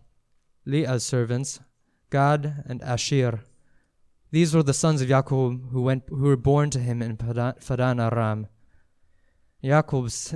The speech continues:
came to his father Ishaq at Mamre or Kiryat Arba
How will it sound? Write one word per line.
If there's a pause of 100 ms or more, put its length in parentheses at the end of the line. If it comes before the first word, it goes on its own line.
came
to
his
father
Ishaq
at
Mamre (380)
or
Kiryat
Arba